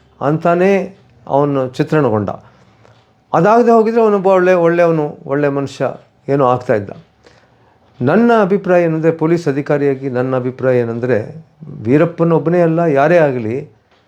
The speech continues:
ಯಾರೇ ಆಗಲಿ ಒಂದು ಕ್ರೈಮ್ ಮಾಡೋಕ್ಕೆ ಒಂದು ಕಾರಣ ಇರುತ್ತೆ. ಆ ಕ್ರೈಮ್ ಹಾಗೇ ಆಗ್ಬಿಡಲ್ಲ,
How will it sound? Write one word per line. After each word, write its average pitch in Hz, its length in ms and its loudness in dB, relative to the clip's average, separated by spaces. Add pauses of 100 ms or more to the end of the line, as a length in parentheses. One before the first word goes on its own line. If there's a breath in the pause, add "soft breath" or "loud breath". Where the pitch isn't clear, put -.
(500)
ಯಾರೇ 170 380 4
ಆಗಲಿ 180 520 0
ಒಂದು 139 300 -4
ಕ್ರೈಮ್ 156 480 -4
ಮಾಡೋಕ್ಕೆ 131 540 -4 (360)
ಒಂದು 110 240 -8
ಕಾರಣ 143 360 0
ಇರುತ್ತೆ. 104 380 -4 (100)
ಆ 101 60 -2
ಕ್ರೈಮ್ 156 480 0
ಹಾಗೇ 151 380 2
ಆಗ್ಬಿಡಲ್ಲ, 135 440 -2